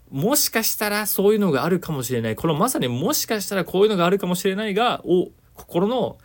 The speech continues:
結構好きで、結構塊ですよね。そのすごいのがあるんで、そこをしっかり突かれると。そうしたらあなたは、リスナーのあなたがもし、リスナーのあなたが絶対そうと言ってないですよ。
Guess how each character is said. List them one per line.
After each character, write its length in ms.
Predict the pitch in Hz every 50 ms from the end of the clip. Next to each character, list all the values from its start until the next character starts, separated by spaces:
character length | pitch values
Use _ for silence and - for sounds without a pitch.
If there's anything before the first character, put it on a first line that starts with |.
| - - - _ -
結 120 | - 165
構 80 | - -
好 220 | 107 - - -
き 300 | - - 117 113 110 - -
で、 320 | 95 151 190 170 127 - - _ _ _
結 200 | - - - -
構 160 | - - - - 160 156
塊 220 | 160 160 156 143
で 100 | 143 160
す 100 | - -
よ 100 | - 90
ね。 160 | 92 101 98 - _ _ _ _ _ _ _ _ _ _ - -
そ 300 | - - - - 147 143
の 100 | 151 147
す 220 | 143 - - 156
ご 160 | 151 185 185
い 20 | 147
の 100 | 120 107
が 120 | 104 107
あ 40 | 113
る 80 | 117 107
ん 120 | 98 104
で、 160 | 151 185 165
そ 180 | - - - 185
こ 300 | - 240 254 269 269 220
を 100 | - -
し 180 | - - - - -
っ 60 | -
か 120 | - 226 226
り 180 | 233 226 156
突 200 | 123 - - -
か 80 | - 95
れ 80 | 95
る 60 | 92 90 -
と。 80 | - - _ _ _ _ - - _ - - _ _
そ 220 | - - 196 202
う 40 | 202
し 100 | 202 -
た 120 | 247 247
ら 160 | 254 247 226
あ 20 | 170
な 100 | 165 165
た 120 | 160 170
は、 380 | 185 214 220 202 160 123 - -
リ 80 | 120 117
ス 60 | 135
ナ 80 | 135 127
ー 20 |
の 80 | 120 120
あ 40 |
な 80 | 117 110
た 100 | 101 104
が 120 | 127 151
も 140 | 143 123 123
し、 280 | - - 98 92 87 - _ _ _ _ _ - -
リ 80 | 135 123
ス 40 |
ナ 60 | 175 190
ー 40 |
の 40 | 185
あ 40 | 196
な 20 |
た 60 | 175 143
が 40 |
絶 140 | 120 110 101
対 100 | 131 120
そ 120 | - - 104
う 20 |
と 60 | 101
言 60 | 92
っ 20 | 90
て 40 | 98
な 60 | 98
い 20 |
で 40 | 95
す 60 | -
よ。 100 | - 226